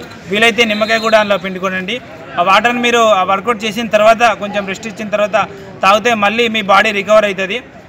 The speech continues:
తప్పకుండా, ఆ, ఈ విధంగా టెక్నిక్స్ని పాటించండి. లేకపోతే ఈజీగా మరి బా-, ఎండాకాలం కాబట్టి బాడీ డీహైడ్రేషన్ గురైతే, ఆ, వామిటింగ్ కానీ, మోషన్స్ కానీ,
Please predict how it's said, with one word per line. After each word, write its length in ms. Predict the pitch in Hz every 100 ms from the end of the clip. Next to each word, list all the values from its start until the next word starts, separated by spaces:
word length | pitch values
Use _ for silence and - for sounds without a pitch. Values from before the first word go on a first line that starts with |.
| - 160
తప్పకుండా, 640 | 170 226 240 240 226 202 196
ఆ, 280 | 185 185
ఈ 120 | 185 190
విధంగా 560 | 196 214 220 190 175 175
టెక్నిక్స్ని 420 | 190 220 185 220
పాటించండి. 680 | 196 185 208 202 202 233 233 - - 185
లేకపోతే 480 | 202 220 214 226 208
ఈజీగా 340 | 214 220 240
మరి 500 | 233 226 208 190 180 175 -
బా-, 200 | 180 180
ఎండాకాలం 420 | 185 208 214 220
కాబట్టి 300 | 220 220 214
బాడీ 280 | 185 190 202
డీహైడ్రేషన్ 680 | 202 196 202 208 220 214 208
గురైతే, 460 | 208 214 220 202 - - - 339
ఆ, 120 | 185 185
వామిటింగ్ 360 | 190 202 220 214
కానీ, 260 | 202 202
మోషన్స్ 420 | 196 196 214 208
కానీ, 380 | 202 202 196 196